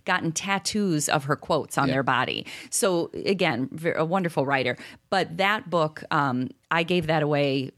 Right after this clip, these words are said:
Speaker 1: last Christmas or two Christmases ago to, like, everybody I know. So anyway, but I think on this interview, she's talking with Oprah, who obviously she's done a few Super Soul Sundays and, you know,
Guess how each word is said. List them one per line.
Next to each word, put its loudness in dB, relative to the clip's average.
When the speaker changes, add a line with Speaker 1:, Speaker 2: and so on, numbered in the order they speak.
Speaker 1:
last -2
Christmas 0
or 4
two -2
Christmases 0
ago 2
to, 2
like, 2
everybody 0
I 2
know. 2
So 2
anyway, 2
but 4
I 2
think 0
on 2
this 0
interview, 2
she's 0
talking 0
with 0
Oprah, 2
who 2
obviously -2
she's -2
done 0
a -2
few -2
Super -4
Soul 0
Sundays 2
and, 0
you 0
know, 2